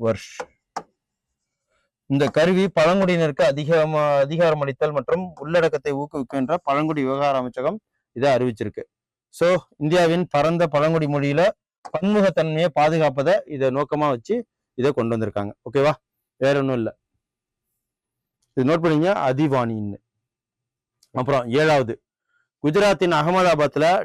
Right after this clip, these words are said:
டயல் நூத்தி பன்னெண்டின் கீழ் ஜன்ரக்ஷ் திட்டங்களை தொடங்கி, ஜன்ரக்ஷ் திட்டம்னா என்ன? ஜனரக்ஷக், ஜனரக்ஷக் ப்ராஜெக்ட், ஓகேவா? ஜனரக்ஷக் ப்ராஜெக்ட், ஜனரக்ஷக்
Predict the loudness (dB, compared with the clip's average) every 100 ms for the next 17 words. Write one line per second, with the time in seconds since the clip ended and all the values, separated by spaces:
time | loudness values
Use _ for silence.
0 | -2 2 4 4 2 0 -2 -2 0 -2
1 | 0 -2 -2 0 -2 -2 _ _ _ _
2 | -14 -2 0 2 0 -2 -4 -8 -4 0
3 | 2 0 2 2 2 0 -4 _ _ _
4 | -14 -2 0 2 0 -2 -4 0 2 2
5 | 2 0 0 0 2 2 2 0 -2 -2
6 | _ _ _ _ _ -2 2 4 2 0
7 | -6 -4 0 2 2 -2 _ -8 -6 0
8 | 2 0 -2 _ _ _ -6 -2 2 2
9 | 2 0 -6 -2 0 0 0 -10 _ _
10 | -18 _ _ _ _ _ _ -20 _ _
11 | _ _ -18 -18 _ _ -12 -4 0 2
12 | 2 0 -4 -16 -20 _ -20 -18 -6 -2
13 | 0 0 -2 -2 -2 -4